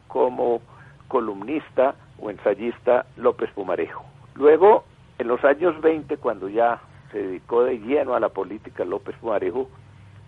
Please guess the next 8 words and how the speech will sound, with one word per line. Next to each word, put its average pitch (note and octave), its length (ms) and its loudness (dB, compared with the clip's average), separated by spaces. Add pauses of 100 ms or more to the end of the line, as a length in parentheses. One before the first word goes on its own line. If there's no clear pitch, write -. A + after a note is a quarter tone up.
estuvo, C#3+ 760 0
eh, G2+ 280 -4 (100)
en, F#2 180 -14
en F#2+ 160 -12
varios A#2+ 300 -2
periódicos, C#3 680 0 (720)
eh, G#2 840 4 (440)
fue B2+ 380 2